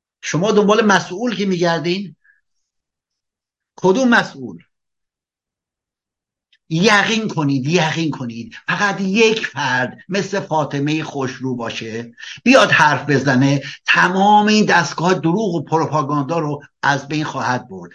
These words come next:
ولو اینکه رسانه‌ای پشتش نیاد. رسانه مردمن، رسانه قلب مردمه، ذهن پاک مردمه، نه تبلیغات، نه پروپاگاندا.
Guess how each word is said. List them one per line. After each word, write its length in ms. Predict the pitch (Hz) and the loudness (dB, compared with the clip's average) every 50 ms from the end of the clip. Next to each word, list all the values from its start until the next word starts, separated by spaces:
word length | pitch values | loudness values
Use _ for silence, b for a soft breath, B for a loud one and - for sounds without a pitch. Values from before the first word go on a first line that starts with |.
| B B B | B B B
ولو 220 | 131 156 170 180 | 0 0 2 2
اینکه 220 | 180 175 170 175 175 | 2 0 2 2 2
رسانه‌ای 520 | 147 156 151 - - 143 139 147 160 160 | 2 2 0 0 0 -2 0 0 0 -2
پشتش 420 | 143 - 147 139 - 143 139 127 135 | 0 -2 -4 -4 -2 -4 -6 -6 -6
نیاد. 420 | 127 120 113 104 92 - - - - _ _ _ _ _ _ _ _ _ _ _ _ _ _ _ _ _ _ _ _ _ _ _ _ _ _ _ _ _ _ _ _ - | -8 -8 -8 -8 -10 -12 -16 -20 -20 _ _ _ _ _ _ _ _ _ _ _ _ _ _ _ _ _ _ _ _ _ _ _ _ _ _ _ _ _ _ _ _ -2
رسانه 440 | 127 147 147 - 156 143 143 160 | -2 0 2 2 4 4 6 6
مردمن، 680 | 165 160 143 135 131 131 143 143 143 139 131 123 110 101 | 6 4 4 2 2 0 0 0 2 2 0 -2 -4 -4
رسانه 400 | 127 127 - 135 127 131 147 147 | -6 -4 -2 -2 -2 -2 -2 -2
قلب 340 | 143 139 143 147 139 127 | -2 -2 -2 -2 -2 -4
مردمه، 720 | 139 139 127 120 113 113 107 120 113 110 107 98 87 85 - _ _ _ _ _ _ _ _ _ _ _ _ _ _ _ _ _ _ _ _ _ _ _ _ _ _ _ _ _ - | -4 -4 -4 -6 -6 -8 -8 -10 -10 -10 -10 -12 -14 -16 -20 _ _ _ _ _ _ _ _ _ _ _ _ _ _ _ _ _ _ _ _ _ _ _ _ _ _ _ _ _ -14
ذهن 320 | 98 95 135 147 143 139 143 | -4 0 2 4 4 4 2
پاک 360 | 139 - 143 135 139 139 131 | 2 2 2 2 2 2 0
مردمه، 580 | 113 107 101 101 95 98 92 87 87 85 85 - _ _ _ _ _ _ _ _ _ _ _ _ _ _ _ _ - | 0 -2 -4 -6 -6 -8 -10 -10 -12 -14 -16 -20 _ _ _ _ _ _ _ _ _ _ _ _ _ _ _ _ -2
نه 280 | 120 135 143 180 196 | 2 4 6 4 4
تبلیغات، 580 | - - - 127 104 90 98 101 95 101 95 85 | 2 0 -4 -8 -8 -8 -10 -10 -8 -8 -8 -2
نه 180 | 95 127 175 | 2 2 2
پروپاگاندا. 760 | - - 127 110 98 - 95 85 87 87 82 80 - - - | 2 2 -2 -6 -6 -8 -8 -10 -10 -10 -12 -12 -14 -18 -18